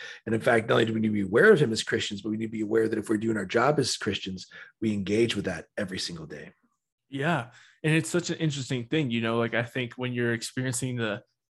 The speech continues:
Speaker 2: whether it's night terrors or whatever happens, you know what I mean? Of, like, it's just been so interesting as I've grown deeper in my relationship with God and my belief in the sacraments and all, you know, belief in scripture and all of those things. It's like, it, it has to, I, I feel like it has to accompany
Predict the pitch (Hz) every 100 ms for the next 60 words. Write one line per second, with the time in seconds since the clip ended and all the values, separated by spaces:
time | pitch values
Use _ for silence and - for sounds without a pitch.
0 | _ - 123 120 117 143 139 139 139 131
1 | 131 131 120 113 127 123 117 127 127 120
2 | 123 123 131 135 139 131 117 110 110 -
3 | _ _ _ _ _ - 123 139 139 139
4 | 165 165 147 - 143 131 127 123 127 131
5 | 139 131 131 120 127 123 117 120 117 131
6 | 117 - 120 117 117 110 110 104 107 _
7 | _ _ - 120 123 117 123 110 - 127
8 | 123 120 120 117 113 110 101 131 123 -
9 | 131 117 104 110 117 127 - 117 147 135
10 | 127 123 139 127 117 - 160 156 117 -
11 | _ _ _ _ 139 123 135 139 139 139
12 | - 143 165 - 143 123 104 131 - 135
13 | 123 156 131 127 120 147 185 - 131 120
14 | - 185 120 110 117